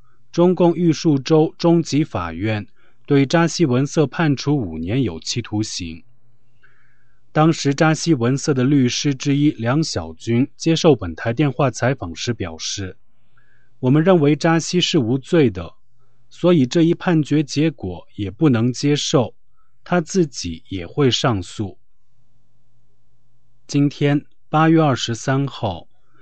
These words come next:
梁小军律师发推透露，扎西文色的煽动分裂国家案已于本月十三号在玉树市看守所宣判，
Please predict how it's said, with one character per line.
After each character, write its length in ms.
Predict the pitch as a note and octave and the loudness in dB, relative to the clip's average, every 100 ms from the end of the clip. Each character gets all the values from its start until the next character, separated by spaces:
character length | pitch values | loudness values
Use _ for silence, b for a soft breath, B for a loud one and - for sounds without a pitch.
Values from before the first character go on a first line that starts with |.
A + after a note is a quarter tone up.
| b b b | b b b
梁 260 | A#2 D3+ F#3 | -2 2 2
小 300 | - F#2 E2+ | 0 -6 -6
军 280 | - D3 D#3+ | -2 2 4
律 220 | E3 C3 | 4 2
师 340 | - - D#3 - | 0 -2 -2 -2
发 260 | D#3 D#3 | 0 0
推 300 | D3+ - D#3 | 0 -2 -2
透 280 | D3 D#3+ A2+ | -2 -2 -2
露， 320 | F#2 G2 F#2+ - - - - - - | -2 -4 -6 -12 -20 -20 -20 -20 -2
扎 220 | E3+ E3+ | 0 0
西 180 | - F#3 | 0 0
文 260 | C3 B2+ | 2 0
色 240 | D3+ - D3+ | 0 0 0
的 120 | F#2 | 0
煽 320 | - D3+ D#3+ | -2 0 2
动 200 | D#3+ C3+ | 2 2
分 240 | - D#3 D#3+ | 2 2 2
裂 160 | C3 | 2
国 240 | F2+ G2 G2+ | 0 -6 -4
家 200 | B2+ B2 | -2 0
案 260 | A#2+ - - - - - - - | -2 -4 -12 -20 -20 -20 -14 -2
已 160 | A#2+ | 0
于 180 | B2 F3+ | 2 0
本 260 | - F#2 F2 | 0 -4 -2
月 240 | C3+ C#3+ | 0 0
十 240 | - - C3 | -2 -6 -6
三 280 | - D#3 E3 | 0 0 0
号 400 | - C3 B2 - - - - | -2 -4 -4 -14 -20 -20 -10
在 260 | - C#3 B3 | -2 0 0
玉 160 | F3+ D#3 | 0 0
树 240 | - D3+ | 2 0
市 280 | C3+ - B2+ | 0 -2 -2
看 260 | - D#3+ | 0 -2
守 240 | D#3 B2+ C#3+ | 0 0 -2
所 260 | - D#2+ | -4 -14
宣 360 | D2+ - A2+ A#2 | -12 -4 -2 -2
判， 320 | - A2+ F2+ | -4 -6 -6